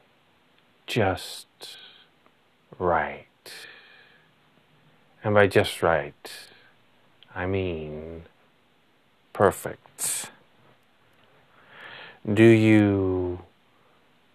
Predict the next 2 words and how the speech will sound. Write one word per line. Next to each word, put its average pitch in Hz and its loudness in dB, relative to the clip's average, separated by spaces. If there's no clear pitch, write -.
hold 113 6
yourself 80 2